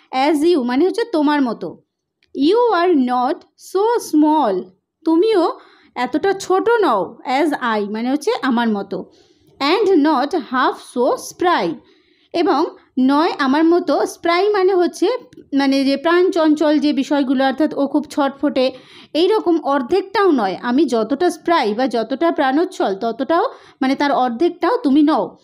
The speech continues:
তাহলে এই কথাগুলো সব কিছু কে বলছে? দেখো এখানে বার্ন বলছে, বার্ন রিপ্লাইড। এখানে দেখো কোটেশন এখান থেকে কিন্তু শুরু হয়েছে, অর্থাৎ এই কথাগুলো সমস্ত কিছুই বার্ন বা স্কুইরেল বলছে।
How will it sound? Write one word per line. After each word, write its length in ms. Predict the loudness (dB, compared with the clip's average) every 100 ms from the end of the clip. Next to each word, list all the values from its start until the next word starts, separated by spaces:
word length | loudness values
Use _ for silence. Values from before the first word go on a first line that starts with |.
| _ _
তাহলে 120 | -4 -2
এই 260 | 0 0 0
কথাগুলো 480 | -2 0 0 2 0 -4 _ _
সব 240 | -4 -2 -2
কিছু 240 | 0 0
কে 220 | 0 -2
বলছে? 400 | 0 0 0 0
দেখো 260 | 0 0 0
এখানে 320 | 0 2 2
বার্ন 420 | 2 0 2 2 2
বলছে, 280 | 2 0
বার্ন 360 | -2 0 2 2
রিপ্লাইড। 600 | 2 2 2 2 2 0 -4 -12 _ -18 -6
এখানে 240 | 0 2
দেখো 220 | 2 0
কোটেশন 460 | -2 0 0 2 0
এখান 240 | 2 2
থেকে 180 | 2 2
কিন্তু 220 | 0 0
শুরু 220 | 0 2 2
হয়েছে, 300 | 2 0 -4
অর্থাৎ 220 | -2 -2
এই 200 | 0 0 0
কথাগুলো 400 | 0 0 2 0
সমস্ত 400 | 0 0 0 0
কিছুই 360 | -2 0 0
বার্ন 300 | 0 0 2 2
বা 160 | 0
স্কুইরেল 520 | -2 -2 -2 0 0 2
বলছে। 360 | 0 -2 -4